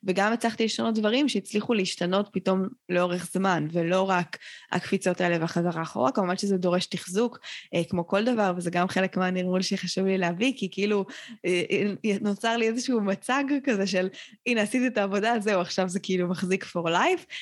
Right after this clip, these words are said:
אז, אז זה דורש תחזוקה כמו כל דבר, כי תודעה היא דבר משתנה ומושפע מהמון המון דברים, אבל כן הצלחתי, אה, לפצח ולהתעלות מעל המון דברים שאני ניהלו אותי במשך הרבה מאוד שנים.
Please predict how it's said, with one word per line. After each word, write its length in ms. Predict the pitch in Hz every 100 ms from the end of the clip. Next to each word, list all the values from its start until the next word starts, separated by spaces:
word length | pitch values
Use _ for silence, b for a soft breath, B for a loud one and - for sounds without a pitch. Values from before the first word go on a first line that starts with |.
| 240
אז, 280 | - 185 175 -
אז 120 | 190
זה 160 | 180 190
דורש 340 | 180 185 208
תחזוקה 400 | 254 220 202 226
כמו 220 | 220 202
כל 160 | - 311 311
דבר, 180 | 214 190
כי 120 | 190
תודעה 240 | 180 175
היא 120 | 180 190
דבר 260 | 175 180
משתנה 420 | 185 196 - 190 233
ומושפע 500 | 208 175 165 - 202
מהמון 300 | 190 180 185
המון 180 | 190 185
דברים, 320 | 185 202 330
אבל 200 | 240 190 -
כן 160 | 226
הצלחתי, 600 | 220 - 185 - - 196 - B B B
אה, 280 | 175 170 170
לפצח 680 | 165 185 - 185 233 220 -
ולהתעלות 540 | 175 170 175 - 190 202
מעל 200 | 196 175
המון 260 | 175 175
דברים 360 | 180 175 170 170
שאני 420 | - 185 170 165
ניהלו 200 | 170 180
אותי 200 | 190 196
במשך 440 | 175 165 175 180 -
הרבה 220 | 165 175
מאוד 240 | 165 160
שנים. 260 | - 170 160